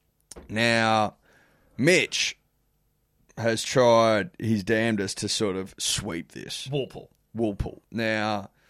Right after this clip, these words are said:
Speaker 1: a desperate man will go a desperate Walpole. Luckily for him, these are desperate times.
Speaker 2: Yes.
Speaker 1: So he points to the one easy scapegoat, the thing that's been getting a lot of shit, really.
Speaker 2: Yeah.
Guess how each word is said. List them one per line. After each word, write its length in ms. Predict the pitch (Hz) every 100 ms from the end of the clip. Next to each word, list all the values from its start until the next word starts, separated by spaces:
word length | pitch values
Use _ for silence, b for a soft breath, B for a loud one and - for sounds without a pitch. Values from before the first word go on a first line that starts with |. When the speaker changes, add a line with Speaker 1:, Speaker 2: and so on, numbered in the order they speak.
| b b b b
Speaker 1:
a 100 | 120
desperate 380 | 127 170 - 127
man 280 | 123 120 113
will 100 | 107
go 120 | 104
a 40 |
desperate 360 | 98 107 - -
Walpole. 480 | 87 92 - 57 - _ - -
Luckily 380 | 143 156 156 127
for 140 | -
him, 600 | - 156 139 127 127 151 _ _ _ _ _ _ _ -
these 160 | 117
are 40 | 92
desperate 320 | 101 - -
times. 480 | 113 110 71 58 156
Speaker 2:
Yes. 380 | 90 - - -
Speaker 1:
So 140 | - 110
he 100 | 110
points 340 | 143 139 -
to 60 | 117
the 80 |
one 380 | 117 123 117 110 -
easy 360 | 113 117 104 107
scapegoat, 760 | - 113 98 95 107 107 -
the 80 | 143
thing 200 | 247 247
that's 200 | 123 -
been 220 | 123 107
getting 200 | 110 104
a 40 |
lot 140 | 110 85
of 80 | -
shit, 260 | - 104
really. 340 | 101 98 82 160
Speaker 2:
Yeah. 200 | 101